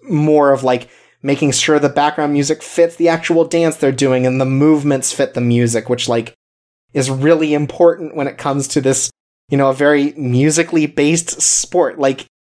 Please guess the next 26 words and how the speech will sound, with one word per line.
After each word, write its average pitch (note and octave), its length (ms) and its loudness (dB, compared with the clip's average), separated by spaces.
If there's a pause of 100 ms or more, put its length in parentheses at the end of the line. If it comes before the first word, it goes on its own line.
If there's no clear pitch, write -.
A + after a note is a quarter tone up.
(200)
it D#3+ 80 2
would F3 180 2
be E3+ 140 0
weird F#3 500 4 (140)
if D3+ 580 0
in, C#3 640 2
like, C3 560 -2 (720)
I D3+ 120 2
don't C#3 100 -2
know, C3+ 60 2
Your D#3 220 4
Lie E3 140 4
in D#3+ 80 2
April E3 260 0
or B2+ 60 2
K-On!, D3 400 0
when C#3 100 -2
they F#3 120 0
do D3+ 340 2
a D3+ 100 -4
performance, E3+ 800 -2 (260)
if D#3+ 140 -4
it F3 80 0
was E3 160 0
playing, E3 400 2
like, D#3 280 0